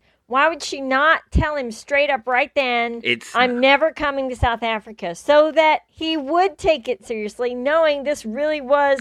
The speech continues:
Speaker 1: their
Speaker 2: Well,
Speaker 1: last chance to
Speaker 2: well,
Speaker 1: be together?
Speaker 2: that's the honest and grown-up thing to do.
Speaker 1: <laughs> But, I mean, for her, it could be a manipulation also
Speaker 2: Hmm.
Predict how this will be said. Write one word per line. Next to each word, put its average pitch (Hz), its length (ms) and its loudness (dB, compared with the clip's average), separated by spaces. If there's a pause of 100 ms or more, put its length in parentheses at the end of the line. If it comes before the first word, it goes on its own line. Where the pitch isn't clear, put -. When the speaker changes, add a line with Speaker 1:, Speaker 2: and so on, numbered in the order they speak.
Speaker 1:
their 247 120 0
Speaker 2:
Well, 277 160 2
Speaker 1:
last 233 340 0
chance 220 240 -12
to - 60 -20
Speaker 2:
well, 196 100 -2
Speaker 1:
be 196 80 0
together? 185 260 -2
Speaker 2:
that's 160 300 2
the 175 160 0
honest 120 420 0
and 131 160 -6
grown-up 107 320 -6
thing 107 260 -8
to 110 60 -8
do. 143 340 -8 (200)
Speaker 1:
<laughs> 247 80 -4 (640)
But, 339 240 4 (220)
I 285 100 -4
mean, 311 360 -8 (540)
for 294 140 4
her, 339 240 2
it 339 160 0
could 277 200 -8
be 311 420 -6
a 302 120 0
manipulation 311 1160 0 (760)
also 285 800 0 (160)
Speaker 2:
Hmm. 165 220 -20